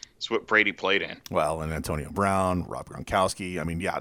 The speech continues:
Speaker 2: it, it's
Speaker 1: Yeah,
Speaker 2: not gonna
Speaker 1: th-,
Speaker 2: affect
Speaker 1: so
Speaker 2: them.
Speaker 1: this team's actually built a lot better to handle Green Bay than, let's say, the typical Tampa Bay team would have been.
Speaker 2: Right, or, or any team from, from south of, of,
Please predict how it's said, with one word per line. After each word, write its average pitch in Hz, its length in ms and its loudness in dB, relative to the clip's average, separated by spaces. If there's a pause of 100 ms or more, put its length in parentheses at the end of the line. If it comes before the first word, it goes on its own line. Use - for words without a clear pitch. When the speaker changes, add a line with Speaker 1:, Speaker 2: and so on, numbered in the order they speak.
Speaker 2:
it, 90 200 -6
it's 95 160 -2
Speaker 1:
Yeah, 123 160 8
Speaker 2:
not 120 100 4
gonna 113 140 6
Speaker 1:
th-, - 100 4
Speaker 2:
affect 110 160 6
Speaker 1:
so 139 80 4
Speaker 2:
them. 101 260 6
Speaker 1:
this 82 40 2
team's 147 280 2
actually 123 420 2
built 127 280 2
a 120 40 -2
lot 120 300 4
better 113 260 2
to - 100 -8
handle 113 200 -2
Green 101 320 -4
Bay 104 540 6 (360)
than, 110 160 4
let's 107 200 4
say, 110 180 6
the 98 140 0
typical 98 680 0 (180)
Tampa 104 280 2
Bay 90 200 0
team 92 280 -6
would 85 140 -4
have 80 100 -6
been. 82 300 -4
Speaker 2:
Right, 101 320 2
or, 113 420 4
or 120 220 10
any 120 180 8
team 113 300 8
from, 104 400 6
from 95 260 2
south 104 420 6
of, 87 300 -2
of, 92 640 -4